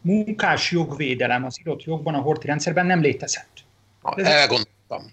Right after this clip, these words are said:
Speaker 1: ezerkilencszáznegyvenötben jöttek létre az első munkavédelmi szabályok például. Ö,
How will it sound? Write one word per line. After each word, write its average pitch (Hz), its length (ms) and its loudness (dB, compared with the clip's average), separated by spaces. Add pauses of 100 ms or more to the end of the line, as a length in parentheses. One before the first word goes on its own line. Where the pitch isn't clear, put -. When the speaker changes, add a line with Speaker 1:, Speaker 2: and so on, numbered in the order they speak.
(120)
Speaker 1:
ezerkilencszáznegyvenötben 165 1200 -2 (220)
jöttek 160 480 -8
létre 160 340 -2
az 139 140 -2
első 151 320 0
munkavédelmi 135 640 0
szabályok - 500 -8
például. - 300 -20 (640)
Ö, 160 460 4